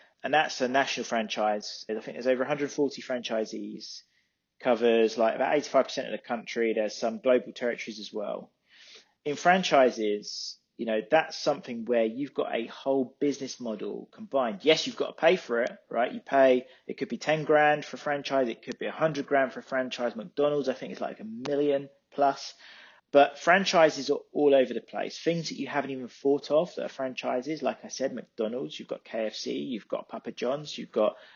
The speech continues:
Domino's, you've got, uh, Costa Coffee. There's other things like Snap-on. I don't know if you've ever seen Snap-on. It's, like, a tool company. There are hotel franchises.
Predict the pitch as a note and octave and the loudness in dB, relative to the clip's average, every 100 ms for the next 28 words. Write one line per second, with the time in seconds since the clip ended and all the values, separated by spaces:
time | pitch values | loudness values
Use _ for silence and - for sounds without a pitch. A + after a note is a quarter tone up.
0 | _ - C3+ C#3+ C#3+ C3+ C#3 C3+ A#2+ A2 | _ 6 6 8 6 8 6 2 -6 -8
1 | - A#2+ G#2+ - - - F#2+ F#2+ - - | 0 2 2 0 -8 -2 0 0 -6 -8
2 | C3+ - - - D3 - C3+ C3+ - - | -6 -6 -2 2 4 4 2 2 -4 -20
3 | - A#2+ - C3+ C3 C3+ C#3+ D3 C#3+ A#2+ | -14 -12 0 4 6 6 2 0 0 -2
4 | - - C#3 C3+ - D3 D3 A#2 C3+ - | -2 -6 -2 -2 2 2 2 0 -2 -2
5 | A2 A2 C#3 C3+ - B2+ - C3+ C3 - | -6 -4 -4 -4 -6 -8 -2 0 0 -6
6 | _ - _ - A2+ - A2+ - - D3 | _ -20 _ -10 -8 -6 -8 -10 -4 -2
7 | C3+ - C3+ - B2+ B2+ B2+ _ - - | -2 -2 -8 -6 -4 -2 -4 _ -20 -20
8 | - - - G#2 - C3 A#2 - D3+ D3+ | -20 -8 -2 -2 2 2 2 6 6 6
9 | D3+ C#3+ B2+ C3+ C3 B2+ C3 C3 - | 0 0 2 4 4 2 0 0 -4